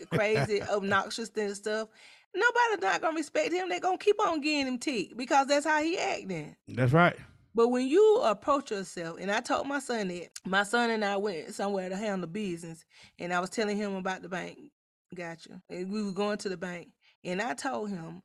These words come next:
Speaker 2: I said, "When you get in there, you look that hi-, that woman or that man, you look them eye to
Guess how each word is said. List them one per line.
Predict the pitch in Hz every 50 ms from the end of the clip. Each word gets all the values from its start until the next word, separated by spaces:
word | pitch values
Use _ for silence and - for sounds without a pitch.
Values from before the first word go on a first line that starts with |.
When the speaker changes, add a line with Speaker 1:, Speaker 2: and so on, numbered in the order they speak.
| _ _
Speaker 2:
I | - 190
said, | 190 - 190 175
"When | 170 175 185
you | 185 233 269 247
get | 247 277 277
in | 277 277 269
there, | 269 277 277 269 269 269 - _
you | 180 190 233 262 254
look | 233 226 233 - - -
that | 180 175 160 170
hi-, | 175 190 - - _ _ _ -
that | 170 175 175 165
woman | 170 202 226 233 240 240 226
or | 214 202
that | 196 185 180
man, | 196 220 233 233 226 233 233
you | 208 202 226
look | 233 233 233 226 - -
them | 185 180 - _
eye | 202 202 190 185
to | 175 165